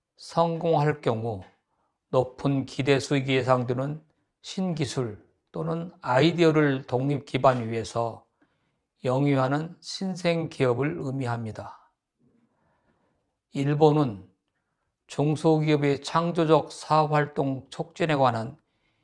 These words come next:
임시조치법에 따라 중소기업으로서 연구개발 투자 비율이 삼 퍼센트 이상이고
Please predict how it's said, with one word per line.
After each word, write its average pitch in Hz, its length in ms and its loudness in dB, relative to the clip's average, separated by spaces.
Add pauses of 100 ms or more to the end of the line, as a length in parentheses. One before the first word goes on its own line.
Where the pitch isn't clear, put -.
(200)
임시조치법에 147 1200 -2
따라 117 480 -2 (680)
중소기업으로서 135 1400 2 (640)
연구개발 143 760 2
투자 151 440 2
비율이 123 720 -4
삼 - 420 -8
퍼센트 143 580 0
이상이고 120 800 -2